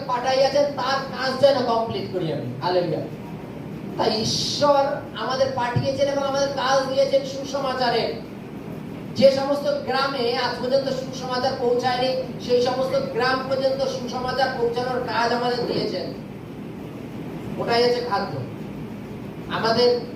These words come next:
টার্গেট থাকে, কেমন টার্গেট থাকে? যে আমরা মনে করেন সকাল দশটার সময় এখান থেকে বেরোলাম,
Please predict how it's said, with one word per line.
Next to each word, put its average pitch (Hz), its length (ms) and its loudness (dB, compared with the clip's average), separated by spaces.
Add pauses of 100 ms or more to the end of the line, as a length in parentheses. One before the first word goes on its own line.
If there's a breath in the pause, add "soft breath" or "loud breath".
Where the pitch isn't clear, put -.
(1300)
টার্গেট 247 380 4
থাকে, 175 260 -2 (640)
কেমন 240 220 2
টার্গেট 233 360 2
থাকে? 269 400 2 (320)
যে 240 80 2
আমরা 240 300 2
মনে 247 180 2
করেন 247 180 2
সকাল 240 280 0
দশটার 233 340 0
সময় 247 220 -2
এখান 240 220 0
থেকে 240 180 0
বেরোলাম, 208 420 2